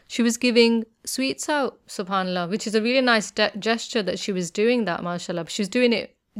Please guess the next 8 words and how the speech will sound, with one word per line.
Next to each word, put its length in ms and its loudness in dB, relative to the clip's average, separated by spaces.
during 500 2
the 60 -4
khutbah, 440 0
and 100 -2
I 160 4
was 160 -4
astounded. 720 -2
So, 720 4